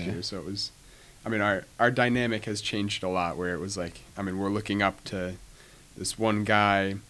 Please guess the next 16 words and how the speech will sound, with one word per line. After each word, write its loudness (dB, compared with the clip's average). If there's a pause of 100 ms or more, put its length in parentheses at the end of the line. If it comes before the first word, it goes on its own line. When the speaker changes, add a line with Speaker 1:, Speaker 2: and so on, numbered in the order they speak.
(460)
Speaker 2:
and -4
then -4 (160)
suddenly -4
we -4 (280)
are -8
just -8
kinda -4
moving -2
along, -2 (300)
Speaker 1:
Yeah, -6
Speaker 2:
and 0
then 2
Speaker 1:
we -2
Speaker 2:
it's -4
almost 0
like -4